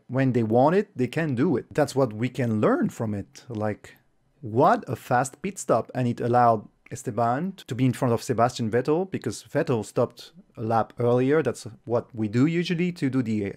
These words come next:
the undercut. That, that was truly brilliant, because Vettel was way faster on his outlap, because I think, uh, when Vettel stopped, he was, like,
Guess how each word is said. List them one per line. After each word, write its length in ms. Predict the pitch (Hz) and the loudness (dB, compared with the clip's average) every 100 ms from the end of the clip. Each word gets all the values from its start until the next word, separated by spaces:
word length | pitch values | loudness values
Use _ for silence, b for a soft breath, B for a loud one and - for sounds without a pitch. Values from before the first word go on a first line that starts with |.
| 104 | -8
the 260 | 104 101 | -6 -6
undercut. 600 | - 120 113 - 117 - _ | -4 -2 -4 -2 -4 -4 _
That, 200 | 139 135 | -4 2
that 140 | 135 175 | 4 6
was 160 | 185 | 4
truly 360 | - 147 190 170 | 2 0 2 0
brilliant, 680 | 110 101 123 185 139 113 110 | -4 -2 2 4 4 0 -4
because 440 | 107 123 110 - _ | -6 -6 -6 -14 _
Vettel 520 | 127 135 139 135 123 - | -2 0 4 2 2 -2
was 520 | - 117 104 117 98 107 | -12 -6 0 0 0 -8
way 260 | 113 131 | -2 -2
faster 580 | 131 117 113 127 120 - _ | 0 -6 -4 -4 -4 -6 _
on 140 | 123 120 | -2 0
his 140 | 107 | 2
outlap, 440 | 107 - 151 190 | 0 2 2 2
because 240 | - - 113 | -2 -4 0
I 120 | 113 | 0
think, 500 | 110 120 139 170 - - | -2 -8 -6 -8 -12 -6
uh, 280 | 107 104 104 | -4 -2 -4
when 540 | 101 101 104 123 110 | -6 -4 -2 0 0
Vettel 320 | 107 135 123 | 0 0 -2
stopped, 440 | 110 - 135 170 - | -2 0 -2 -2 -8
he 100 | 117 | -2
was, 320 | 113 110 104 | 2 0 0
like, 300 | 107 104 | 0 -2